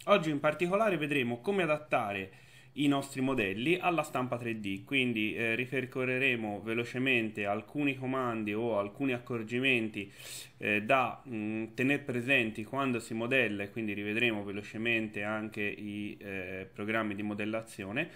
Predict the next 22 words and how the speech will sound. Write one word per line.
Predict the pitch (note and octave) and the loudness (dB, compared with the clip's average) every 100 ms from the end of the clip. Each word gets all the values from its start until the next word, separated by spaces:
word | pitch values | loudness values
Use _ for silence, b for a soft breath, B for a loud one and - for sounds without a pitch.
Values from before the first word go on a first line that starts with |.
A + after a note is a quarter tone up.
| B B B | B B B
ma | F3 F3+ | 2 4
in | D#3+ D3 | 4 2
particolare | C#3 C#3 G#3 G3 B2 B2 C3+ C3 | 0 0 0 4 4 4 2 0
ci, | - D#3 D3 - - | -2 2 2 0 -6
mm, | C3 B2+ A#2+ A#2+ | -4 0 0 -2
soffermeremo | - E3+ E3+ F#3+ F3+ C#3 C3 C3+ B2+ | -2 -4 0 0 2 2 2 0 -2
sui | - C3+ C3+ C3 | -6 0 2 2
software | B2+ B2+ B2 B2 A2+ | 0 -2 0 -2 -2
di | A#2 | -2
slicing, | A2+ F#2+ G2 - G#2 A2+ | 0 0 -2 -4 -6 -4
quindi | B2+ A2+ A2 | -2 -2 -2
sui | - B2+ | -4 -4
software | C#3+ B2+ - A2 | -2 -2 -2 -6
che | - B2+ | -2 -4
si | - B2 | -4 -4
utilizzano | D#3+ C#3 A2+ A#2+ C3+ D3+ B B B B B B - - | -2 -2 -2 -2 -2 -4 B B B B B B -6 0
per | E3 | 0
trasformare | D3+ D#3 - D3+ D3 D#3 A#2 G2+ - | 0 -2 0 0 2 2 2 0 -2
il | E3+ D3 | 0 2
modello | B2+ C#3 C#3 A#2+ | 2 2 2 0
tre | C3+ G3+ C3 | 0 0 0
D, | A#2 A2+ | 0 0